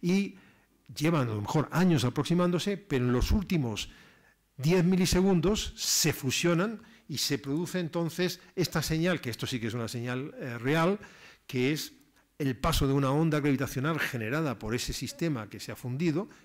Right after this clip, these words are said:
eh, dos estrellas de neutrones pasan a formar un agujero negro, y entonces se distorsiona el espacio-tiempo y se propaga esa distorsión por el universo. Nosotros aquí en la Tierra, a cien millones de años luz, por tanto nos ha tardado cien millones de, de años en llegar esa señal,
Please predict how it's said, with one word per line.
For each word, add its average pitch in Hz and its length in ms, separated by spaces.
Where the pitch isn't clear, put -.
eh, 160 340
dos 123 200
estrellas 123 240
de 117 80
neutrones 117 320
pasan 113 240
a 104 80
formar 127 320
un 110 60
agujero 107 340
negro, 143 340
y 147 140
entonces 170 540
se - 200
distorsiona 127 600
el 131 60
espacio-tiempo 165 760
y 123 120
se - 160
propaga 123 540
esa 117 180
distorsión 110 600
por 110 160
el 104 80
universo. 170 560
Nosotros 147 260
aquí 135 200
en 151 80
la 117 100
Tierra, 165 400
a 95 180
cien 160 260
millones 143 320
de 135 60
años 135 200
luz, 185 240
por - 140
tanto 139 240
nos 110 100
ha 135 80
tardado 139 280
cien 156 200
millones 143 240
de, 139 280
de 135 100
años 147 260
en 113 100
llegar 120 220
esa 143 140
señal, 156 340